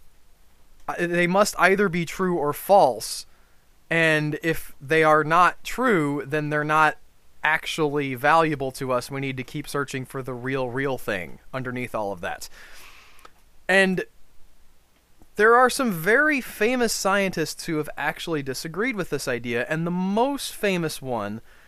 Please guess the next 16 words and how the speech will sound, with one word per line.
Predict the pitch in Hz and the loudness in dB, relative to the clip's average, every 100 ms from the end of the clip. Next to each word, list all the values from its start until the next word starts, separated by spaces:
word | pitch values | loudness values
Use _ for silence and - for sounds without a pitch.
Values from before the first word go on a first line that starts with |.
| - - - _ - - - | -20 -20 -20 _ -20 -10 -2
is | 165 - | -2 -2
probably | - 214 214 196 185 180 170 170 - - | -2 2 4 2 0 -2 -2 -4 -8 -14
Schrödinger. | - - 190 185 160 107 - - - - - - - - - - - | -12 -2 0 2 0 -4 -10 -14 -18 -20 -20 -20 -20 -20 -20 -20 -2
Now, | 160 151 | -2 0
Schrödinger | - 214 262 240 226 214 - - - - - | 2 4 6 6 6 6 2 -6 -20 -20 -18
was | 143 170 170 151 | 0 4 4 4
working | 151 170 180 165 | 0 -2 -2 -2
on | 156 147 147 143 143 | -2 -2 -2 -2 -4
some | - 143 | -6 -2
very | 147 170 | 0 0
complicated | - 156 151 - 139 135 135 131 - | -2 -6 -6 -6 -4 -4 -4 -4 -6
mathematical | 135 135 139 135 131 131 131 131 123 | -6 -6 -4 -4 -4 -4 -2 -2 -4
explanations | 127 - 139 127 120 135 135 | -8 -8 -8 -6 -6 -8 -10
for | - 135 | -10 -12
quantum | - 117 113 123 | -8 -8 -6 -8
mechanics. | 131 - 240 233 - - - | -10 -4 -2 0 -2 -8 -12